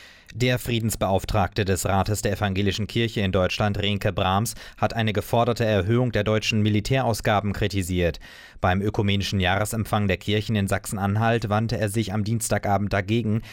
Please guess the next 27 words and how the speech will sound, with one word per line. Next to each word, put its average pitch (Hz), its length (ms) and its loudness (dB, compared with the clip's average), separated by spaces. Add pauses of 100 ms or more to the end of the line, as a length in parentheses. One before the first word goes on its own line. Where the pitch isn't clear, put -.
(140)
pauschal 117 500 2
zwei 113 200 0
Prozent 110 460 0
des 101 100 -2
Bruttoinlandsprodukts 110 1000 0
zum 110 140 2
Maßstab 104 460 0
zu - 80 -4
machen. 85 400 0 (340)
Dies 104 440 2
würde 107 420 4
eine 104 220 2
Verdopplung 101 720 0
des 95 160 -2
deutschen 98 340 0
Verteidigungshaushalts 107 1200 0
im 107 180 -2
Vergleich 101 420 0
zu 113 160 -2
zweitausendsechzehn 107 1040 0
bedeuten, 98 540 0 (180)
betonte 101 400 0
Brahms. 85 540 0 (360)
Die 90 140 -2
nato-Staaten 113 720 0
hatten 113 200 -2
vereinbart, 113 680 0